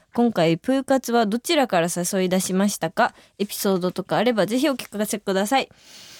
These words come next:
とのことですが、えー、なんか、なん-、全然プーさんのグ-、ディズニーシーに行ったんですよ。で、私から誘って、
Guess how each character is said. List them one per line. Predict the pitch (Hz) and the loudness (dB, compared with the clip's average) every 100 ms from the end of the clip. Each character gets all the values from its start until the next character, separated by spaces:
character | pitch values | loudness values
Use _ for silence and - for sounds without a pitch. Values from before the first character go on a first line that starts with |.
| - | -6
と | - 220 | 0 2
の | 196 | 2
こ | 196 | 2
と | 208 208 | 0 2
で | 180 | 0
す | 175 - 156 156 143 | -2 -6 -6 -4 -4
が、 | 135 170 160 117 - - | -2 0 2 0 -4 -4
え | 180 175 170 160 156 123 - | 0 2 2 2 0 -2 -6
ー、 | - _ _ | -14 _ _
な | 202 202 | 0 4
ん | 202 | 4
か、 | |
な | 370 | 4
ん-、 | 320 | 4
全 | 294 349 | 4 2
然 | 330 | 0
プ | 415 392 415 | 0 2 0
ー | 381 | 2
さ | 320 | 2
ん | 247 | 2
の | 214 | 0
グ-、 | 190 190 - _ | 0 -2 -4 _
デ | 175 | -2
ィ | 233 | 2
ズ | |
ニ | 392 | 4
ー | 480 | 4
シ | - 453 | 4 2
ー | |
に | 294 | 2
行 | 202 | 0
っ | |
た | 196 | 0
ん | 180 | 0
で | |
す | 185 | -2
よ。 | 170 - - | -6 -6 0
で、 | 202 | 0
私 | 214 339 - | 2 0 0
か | - | 0
ら | 330 | 0
誘 | 320 302 285 285 | -2 -4 -6 -8
っ | - - | -8 0
て、 | 285 208 | 2 2